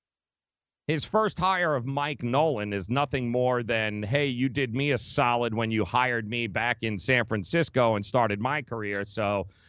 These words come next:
I'll return the favor by hiring you here." A defensive coordinator, guys, that, listen,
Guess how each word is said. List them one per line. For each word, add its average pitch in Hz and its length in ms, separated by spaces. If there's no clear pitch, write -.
I'll 143 180
return 156 440
the 131 80
favor 123 360
by 110 220
hiring 127 640
you 156 280
here." 87 480
A 107 240
defensive 143 560
coordinator, 139 420
guys, 120 380
that, 110 320
listen, 135 380